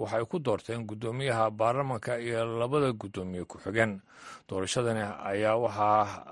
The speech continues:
ay ka dhigan tahay tallaabo baarlamaanka Jubbaland uu qaaday ka hor doorashada madaxweynaha Jubbaland oo la qorsheeyey inay dhacdo shan iyo labaatanka bisha November. Jubbaland ayaa waxa ay sii wadaa doorashooyin ay jadwalaysatay,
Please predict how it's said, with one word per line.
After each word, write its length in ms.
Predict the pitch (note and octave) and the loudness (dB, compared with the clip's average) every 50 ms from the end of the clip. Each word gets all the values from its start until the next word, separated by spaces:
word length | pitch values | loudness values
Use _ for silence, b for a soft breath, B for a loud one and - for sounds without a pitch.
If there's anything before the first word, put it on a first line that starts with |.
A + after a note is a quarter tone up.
| - - - | -14 -6 -2
ay 140 | G#2 G#2 - | -2 -2 0
ka 120 | - - | -2 -4
dhigan 260 | C3+ C3 B2 C3 B2 - | -4 -2 -2 -2 -2 -2
tahay 240 | - A2+ A2 G2+ | 0 0 0 0
tallaabo 460 | - - A2 G2+ G2+ G2+ A2 B2 B2+ B2 | 0 -2 -4 0 2 2 4 4 2 2
baarlamaanka 580 | A2+ A#2 A2+ A2+ A#2 B2+ C3+ C#3+ G2+ - - A#2 | 4 2 2 4 2 2 0 0 0 -2 -4 -4
Jubbaland 480 | A#2+ D3+ D3 C3 G#2 F#2+ G2+ G#2+ A#2 | -4 -4 -2 -2 -2 -2 -2 -2 -4
uu 200 | B2+ C#3+ D3+ C#3+ A#2+ | -4 -4 -4 -4 -2
qaaday 340 | - G2+ F#2+ G2 G2+ G2+ - - | -2 -2 -2 -2 -2 -4 -4 -4
ka 100 | - C3+ | -4 0
hor 220 | C3 B2+ B2 A2 | 2 2 2 0
doorashada 640 | G#2+ A2+ A2+ A2+ A2+ G2+ - - C#3 B2 A2 A2 A2 | -2 -2 -2 -2 -2 -2 -2 -2 2 2 2 2 2
madaxweynaha 600 | A2 A2+ A2 G2+ G2 G#2+ B2+ C3 B2 B2 B2 A#2+ A#2 | 0 -2 -4 -4 -2 -2 -4 -4 -2 -2 -4 -4 -2
Jubbaland 580 | C#3 E3+ C#3+ A#2 F#2+ F#2+ G2 G#2+ A2+ A2+ A#2 A2+ A2+ - | -2 -4 -2 -2 -4 -4 -4 -6 -6 -6 -8 -10 -10 -10
oo 280 | G#2+ A2+ A#2+ C3+ D3 D3 | -4 -2 2 2 4 4
la 140 | C#3 B2 | 2 0
qorsheeyey 640 | G#2 - G#2 F#2+ - - G2 G#2 A2 B2 B2 B2+ A#2 B B B B B B B - | -2 -4 -6 -6 -6 -8 -6 -2 2 2 2 2 2 B B B B B B B -2
inay 200 | D#3+ E3+ D#3 C3 | 0 0 2 0
dhacdo 300 | A#2 A2+ G2+ G#2+ A#2 A#2+ | 0 0 0 0 0 0
shan 240 | - - D#3+ D3 C#3+ | 0 -2 -4 -4 -4
iyo 160 | C3+ B2+ B2 | -4 -4 -2
labaatanka 640 | A#2+ A2+ A2 A2+ A2 G#2+ - - D3 A2 - A#2+ A2+ | -2 -2 0 0 0 0 0 -2 -4 -4 -4 -6 -6
bisha 300 | A2 A2+ - - G#2 G2+ | -6 -6 -6 -6 -6 -6
November. 500 | G#2 G#2+ G#2+ G#2+ C3 C#3+ C3+ G#2 F2 - - b b b b b b b b b b _ | -6 -6 -2 2 2 2 2 2 -2 -4 -4 b b b b b b b b b b _
Jubbaland 420 | - A#2+ G#2+ G#2 G#2 A2 A2 A2 A2+ | -6 -6 -2 0 2 2 2 2 0
ayaa 520 | A2+ A2+ G#2+ G2+ G2+ G2+ G#2 G#2 G2+ G2+ A2 | -2 -4 -2 0 2 4 4 4 4 4 2
waxa 280 | A#2+ A2 G#2 G#2+ A2 A2+ | 0 0 -2 0 -2 0
ay 140 | A2 G#2+ G2 | 0 0 -2
sii 160 | - - C#3+ | -2 -2 -2
wadaa 520 | C#3 B2 G#2 F#2+ G2+ G2 G2 G2 G2+ G#2 G2+ - A#2+ A#2+ A#2+ A#2+ | 0 0 -2 -2 0 0 0 0 0 -2 -4 -10 -12 -14 -14 -12
doorashooyin 960 | - A2+ A2 A2+ G#2+ G2+ - - C3+ C#3 C#3 B2+ A#2+ A2+ A2+ A2+ A2 G#2 G2 - - - - | -10 -8 -6 -4 -6 -6 -6 -4 -2 -2 0 0 0 -2 -2 -4 -6 -6 -8 -10 -14 -8 -2
ay 220 | A#2 A2 G#2+ G#2 G2+ | 0 0 0 0 -2
jadwalaysatay, 800 | G#2 G2+ G2+ G2+ F#2+ F#2+ F#2+ F#2+ - - - - - - A#2 | -4 -6 -6 -6 -6 -4 -4 -4 -6 -8 -10 -10 -8 -8 -8